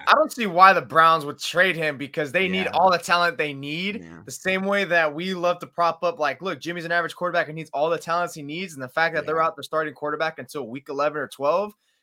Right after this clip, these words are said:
Speaker 1: they need that guy desperately. And I need him for my fantasy team, so keep him over there. But anyways, uh, the
Speaker 2: He might
Speaker 1: what
Speaker 2: get
Speaker 1: do you
Speaker 2: more
Speaker 1: want
Speaker 2: carries on this team, Jose.
Speaker 1: <laughs> He would.
Speaker 2: You know what I'm saying?
Speaker 1: But he,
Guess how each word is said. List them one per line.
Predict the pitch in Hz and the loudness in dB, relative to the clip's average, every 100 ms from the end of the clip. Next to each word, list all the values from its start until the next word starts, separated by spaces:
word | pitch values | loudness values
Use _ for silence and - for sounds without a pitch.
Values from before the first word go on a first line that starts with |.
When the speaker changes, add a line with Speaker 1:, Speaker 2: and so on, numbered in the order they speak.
| _ _ | _ _
Speaker 1:
they | 175 214 | -2 0
need | 185 196 156 | 0 2 4
that | 135 120 | 4 4
guy | 127 120 117 - _ _ | 2 2 0 -6 _ _
desperately. | 151 160 143 107 92 - - | 2 2 2 -8 -10 -12 -8
And | 143 | -6
I | 151 | -4
need | 165 | -4
him | 151 | -6
for | 120 | -4
my | 117 | -4
fantasy | - 160 160 107 | 0 -2 -2 -10
team, | 117 98 | -12 -12
so | 98 | -12
keep | 143 | -12
him | 127 | -6
over | 143 131 | -4 -4
there. | 101 87 - - - | -6 -8 -12 -16 -4
But | 143 | -2
anyways, | 147 123 113 - - _ _ _ _ - 87 | 0 0 -2 -6 -18 _ _ _ _ -20 -14
uh, | 143 | -10
the | 165 160 135 | -4 -4 2
Speaker 2:
He | |
might | 175 190 180 | 8 10 10
Speaker 1:
what | 214 | 6
Speaker 2:
get | |
Speaker 1:
do | 175 | 8
you | |
Speaker 2:
more | 165 | 8
Speaker 1:
want | 160 | 8
Speaker 2:
carries | 185 165 151 | 8 8 8
on | 143 | 8
this | 151 196 | 8 6
team, | 147 117 104 | 4 0 4
Jose. | - 120 330 - | 6 8 8 8
Speaker 1:
<laughs> | 277 214 | 4 4
He | 233 | 0
would. | 240 330 294 202 | 4 8 8 6
Speaker 2:
You | 156 | 0
know | |
what | 170 175 | 2 6
I'm | 185 | 6
saying? | 185 | 6
Speaker 1:
But | |
he, | 233 | -4